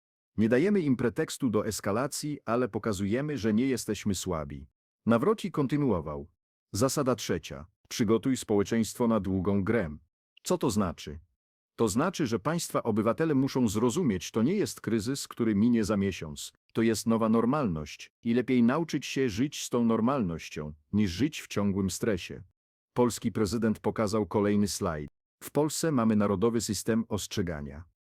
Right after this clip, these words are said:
Każdy obywatel dostaje alerty na telefon, gdy dzieje się coś poważnego. Mamy regularnie ćwiczenia obrony cywilnej. Mamy edukację w szkołach o zagrożeniu hybrydowym".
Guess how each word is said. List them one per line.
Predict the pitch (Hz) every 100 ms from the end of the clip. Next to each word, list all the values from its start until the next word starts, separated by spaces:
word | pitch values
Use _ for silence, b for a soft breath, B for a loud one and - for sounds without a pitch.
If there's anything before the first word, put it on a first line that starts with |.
| _ -
Każdy | 117 92 117
obywatel | 120 107 104 104 110
dostaje | 95 92 - 127 117 104
alerty | 101 123 - 117
na | 101
telefon, | 110 101 110 135 147 _ -
gdy | 104 107
dzieje | 104 127 110
się | 110 110
coś | - 110 -
poważnego. | - 104 95 135 123 76 65 _ _ -
Mamy | 117 117
regularnie | 110 98 104 131 127 107
ćwiczenia | 104 101 139 156 139
obrony | 113 98 107 117 110
cywilnej. | - 101 87 73 69 80 _ _
Mamy | 107 139 139 117
edukację | 107 104 127 117 120
w | 101
szkołach | - 143 151 143 -
o | 107
zagrożeniu | 101 104 101 120 135 139
hybrydowym". | 120 117 110 117 101 76 71 71